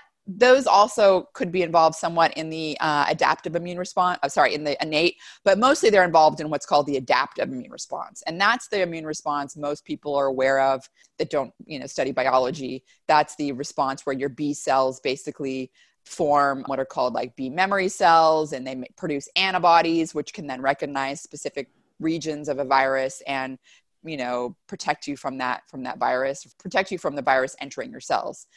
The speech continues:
You know, if you don't have, but if you've never been exposed to that virus, then you're not gonna have that antibody, right? You're not gonna have that adaptive immune system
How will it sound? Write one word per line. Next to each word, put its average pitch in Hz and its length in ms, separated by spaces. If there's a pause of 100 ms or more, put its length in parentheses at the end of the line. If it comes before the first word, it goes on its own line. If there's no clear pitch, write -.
(120)
You 180 160
know, 160 80
if - 120
you 202 60
don't 262 220
have, 254 400
but 185 80
if - 100
you've 208 120
never 233 180
been 202 100
exposed 226 440
to - 60
that 120 200
virus, 127 500
then 156 260
you're 156 100
not 156 180
gonna 156 100
have 165 300
that 139 220 (840)
antibody, 131 500
right? 135 160
You're 127 100
not 151 160
gonna 143 160
have 147 380 (320)
that 156 160
adaptive 147 460
immune 143 300
system 131 520